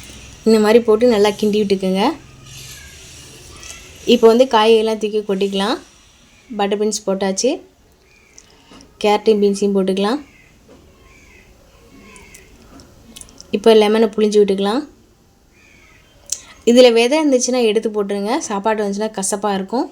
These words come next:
குழந்தைங்களாம் சாப்பிட மாட்டாங்க. இப்போ வந்து நான் அரிசி வந்து ஒரு அஞ்சு நிமிஷம் ஊற வச்சு அலசி இந்த மாதிரி எடுத்து கொட்டிக்கிறேன். இதே மாதிரி நீங்களும் சாப்பாடு வந்து அரிசி வந்து ஊற வச்சு, ஆ, அலசி போட்டிங்கன்னு வச்சுக்கோங்களேன், சாப்பாடு வந்து நல்லா பஞ்சு போல சூப்பரா இருக்கும்,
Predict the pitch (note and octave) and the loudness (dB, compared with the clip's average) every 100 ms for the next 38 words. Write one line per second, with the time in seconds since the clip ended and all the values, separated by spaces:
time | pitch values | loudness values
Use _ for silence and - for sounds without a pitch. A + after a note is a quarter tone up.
0 | - G#3 G#3+ G#3 G3+ G#3+ G3 G#3 G3 F#3+ | -6 -4 -2 -2 -4 -4 -4 -4 -4 -4
1 | F#3+ B3+ - - _ _ - - - _ | -4 -4 -6 -16 _ _ -20 -20 -20 _
2 | _ - - - - - - A3 A3+ A3+ | _ -20 -20 -20 -20 -20 -2 2 4 4
3 | C4+ A#3+ G#3 G#3 B3+ C#4+ B3+ B3 A3 F#3+ | 4 2 2 0 2 2 4 4 4 -2
4 | G#3+ A3+ A3+ C4 G#3 A#3 B3+ A#3 G3+ D4 | -4 -4 -2 -2 -2 -2 0 0 0 -2
5 | E4+ A3+ G3 G#3+ C#4+ D4+ A3 G3+ G3+ G3 | -2 -2 -2 -2 -2 -2 -2 -2 0 0
6 | F#3+ G3 F#3+ G3+ G3 G#3 D4+ - G#3+ A3+ | -2 -6 -4 -4 -4 -4 -6 -8 -4 0
7 | B3+ B3 C4 A#3+ B3 B3+ B3 G#3+ G#3 G#3+ | 0 0 0 0 2 0 0 -2 -2 -4
8 | G3+ G3 F#3 A3 A#3 G#3+ A#3 A#3 A#3 B3 | -4 -4 -4 -4 -4 -2 -2 -2 0 2
9 | A3+ G#3+ D#4+ A4+ - - - - _ - | 2 -2 -6 -6 -12 -20 -20 -20 _ -8
10 | G#3+ G#3 G3+ A3+ A3+ G#3+ G#3 G#3+ G#3+ - | -4 -2 -2 -2 -4 -4 -2 -4 -4 -6
11 | F#3+ F#3 G3 G3 G#3+ A3+ G#3+ G#3 G#3+ G3 | -6 -4 -4 -2 -2 0 -2 -4 -4 -4
12 | G#3+ G#3+ - G#3 A3+ B3 G#3+ F#3 G3+ B3+ | -6 -8 -10 -4 -2 -2 -2 -2 -2 -4
13 | - C#4 C4+ - - G3+ G#3 G3 G3 | -6 -6 -8 -8 -6 -4 -4 -4 -8